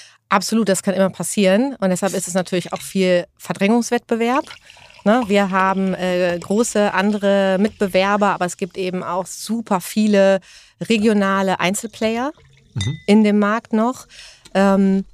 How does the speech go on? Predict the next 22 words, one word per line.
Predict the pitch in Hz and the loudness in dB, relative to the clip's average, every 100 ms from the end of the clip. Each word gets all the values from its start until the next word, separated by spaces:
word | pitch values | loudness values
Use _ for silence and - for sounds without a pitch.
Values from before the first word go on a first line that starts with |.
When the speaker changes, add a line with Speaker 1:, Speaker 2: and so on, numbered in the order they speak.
| - - - _ - | -20 -20 -20 _ 0
Speaker 1:
und | 185 180 175 - _ _ | 2 2 -2 -8 _ _
da | 165 180 | -4 -2
gibt's | 180 - | -4 -4
auf | 190 | -6
jeden | 175 175 | -6 -6
Fall | - 185 | -4 -6
noch | 180 | -6
Potenziale. | - 185 190 - 185 185 214 | -8 -6 -6 -4 -4 -2 -2
Wir | 262 | 0
Speaker 2:
Und | |
die | 196 | 2
Speaker 1:
sind | - | 4
Speaker 2:
größten | 143 147 | 4 2
sind | 156 | -2
also | 131 123 - - | -2 -6 -10 -4
ihr, | 139 170 160 _ | 0 0 0 _
dann | - 127 120 _ | -4 -4 -4 _
Babymarkt, | - 143 156 156 165 - - | -4 0 0 0 -2 -4 -6
Speaker 1:
Mhm. | 202 190 294 _ _ 156 135 | -2 0 -2 _ _ -20 -12
Speaker 2:
Baby | - 131 123 | -2 0 2
Walz. | 120 131 165 - - | 2 0 -2 -10 -4
Speaker 1:
Genau, | 208 165 | -2 0